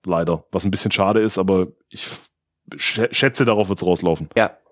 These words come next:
Speaker 2: stimme ich dir absolut zu. Habe ich auch gar nicht allzu viel, äh, zu sagen. Du kannst natürlich diesen großen Giannis-Trade machen und nochmal probieren, alles auf eine Karte zu setzen, um das Maximum aus, aus Stephs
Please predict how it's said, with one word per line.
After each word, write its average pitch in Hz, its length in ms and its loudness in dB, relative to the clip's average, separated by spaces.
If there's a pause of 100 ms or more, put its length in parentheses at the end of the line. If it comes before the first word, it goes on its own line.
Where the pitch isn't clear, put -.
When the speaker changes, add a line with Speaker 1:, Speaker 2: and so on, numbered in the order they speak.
Speaker 2:
stimme - 300 -6
ich 101 80 -8
dir 107 200 2
absolut 107 600 -2 (520)
zu. 135 340 0
Habe 113 120 0
ich 107 100 0
auch 98 80 -4
gar 98 140 2
nicht - 180 -6
allzu - 180 -6
viel, 95 540 2 (580)
äh, 98 200 2
zu - 160 -6
sagen. 92 520 0
Du 107 80 -6
kannst 95 460 -6 (160)
natürlich 98 560 -2 (340)
diesen 92 200 -6
großen 92 340 -2
Giannis-Trade 92 580 0
machen 92 300 -2
und 95 140 -14
nochmal 87 580 2 (300)
probieren, 117 800 0 (640)
alles 107 400 0
auf - 200 -8
eine 92 220 -2
Karte - 360 -2
zu 98 80 -10
setzen, 95 640 -2
um 98 260 -4
das 95 180 -4
Maximum 92 480 -2
aus, 87 400 -2
aus - 240 -6
Stephs - 560 0